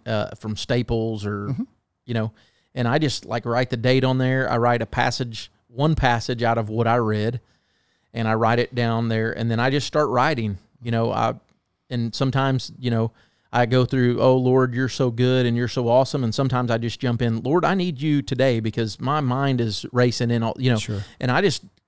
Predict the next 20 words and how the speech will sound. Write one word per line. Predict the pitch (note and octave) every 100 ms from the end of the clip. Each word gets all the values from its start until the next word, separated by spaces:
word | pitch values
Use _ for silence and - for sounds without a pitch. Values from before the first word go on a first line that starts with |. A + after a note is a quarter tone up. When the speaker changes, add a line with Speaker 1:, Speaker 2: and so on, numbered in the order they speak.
| _ B2
Speaker 2:
do | C#3+ D3+
all | C3 C#3
these | C3
things | - C3+ C3
and | A2+
put | - C3+
it | B2+
in | B2
dates. | C#3 C3+ -
Sometimes | C3 C3+ C3
it's | A2+
half | C3 C3+ C3
a |
page, | - C#3+ C3+ -
sometimes | A#2+ B2+ A#2
it's | G#2+ -
two | - B2+
sentences, | - C3+ B2+ - C3 A2 - - -
sometimes | - B2+ C3 C3 A#2+
it's | A#2+ -